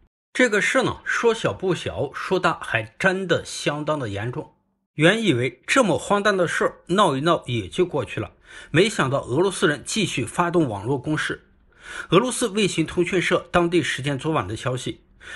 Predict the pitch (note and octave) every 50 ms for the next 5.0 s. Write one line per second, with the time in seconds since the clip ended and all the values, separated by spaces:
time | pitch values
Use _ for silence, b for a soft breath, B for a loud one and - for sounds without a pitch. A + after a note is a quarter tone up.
0 | B B B D3 G3+ A#3+ B3 A#3 - - A3+ - F#3 G3 A3 - F#3+ C3 A#2 -
1 | - - F3+ F3 E3+ F3+ G3+ G#3+ G3+ D#3+ - - A#2+ - - - - - G3 G3
2 | F#3 D#3+ A#2+ A2 A2+ B2+ C#3 C#3 D3+ D#3 D3+ - D#3+ E3 E3+ E3 D#3 C3+ C3+ C3
3 | - - F#3 D#3+ - - D3+ - - F3+ E3+ E3+ - F#3 - - - - F3 E3
4 | - - - D#3 - - G3+ F#3 F#3 F3+ - A#2 G#2 - - - D#3 - -